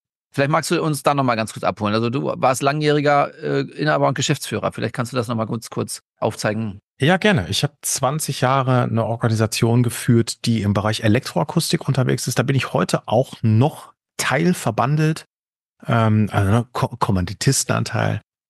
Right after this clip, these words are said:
Speaker 2: noch, ähm, also zwanzig Jahre an der Stelle in der Organisation verbandelt und hab mich um Bereiche wie die Entwicklung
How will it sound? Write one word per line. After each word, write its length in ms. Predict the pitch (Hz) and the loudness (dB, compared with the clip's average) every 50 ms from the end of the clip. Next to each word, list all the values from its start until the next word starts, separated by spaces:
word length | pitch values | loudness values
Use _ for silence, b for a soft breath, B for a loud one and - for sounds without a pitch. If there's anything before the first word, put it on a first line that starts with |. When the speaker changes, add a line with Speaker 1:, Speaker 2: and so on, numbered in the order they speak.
| _ | _
Speaker 2:
noch, 340 | - 113 107 - - - - | 0 0 0 0 -4 -2 0
ähm, 360 | 98 92 90 90 87 90 101 - | 2 2 2 2 2 0 0 -2
also 160 | 113 107 113 | -2 0 0
zwanzig 320 | - - 151 151 156 143 131 | 0 2 0 0 2 2 2
Jahre 220 | 131 131 117 120 | 2 2 0 0
an 160 | - 110 110 | 2 2 2
der 180 | 104 113 120 120 | 4 2 2 0
Stelle 400 | - - 123 117 117 117 - - | 0 0 2 2 2 2 2 2
in 140 | - 143 165 | 2 2 4
der 120 | 156 139 | 4 4
Organisation 540 | 131 131 123 120 113 120 117 - - 127 120 | 2 2 0 0 -2 -4 -6 -4 -2 -2 0
verbandelt 400 | - 120 107 117 117 120 120 117 | 0 0 0 0 0 2 0 0
und 160 | 110 110 104 | -2 -4 -2
hab 120 | - - - _ _ | -2 -4 -6 _ _
mich 340 | 120 120 135 147 - - - _ | 2 4 4 2 -2 -10 -10 _
um 320 | - 127 147 156 156 165 - | 2 4 4 4 4 2 -2
Bereiche 800 | - 104 123 110 - 107 104 104 117 123 123 - 131 120 110 104 98 98 | -2 -2 -2 0 2 0 2 2 0 -2 -4 -2 -4 -4 -4 -4 -4 -2
wie 360 | 107 110 120 120 120 113 117 - - | 0 2 4 4 2 2 0 -2 -4
die 80 | 113 95 | -4 -2
Entwicklung 540 | 98 98 - 160 170 - - 160 156 156 | -2 0 0 0 0 2 2 2 2 2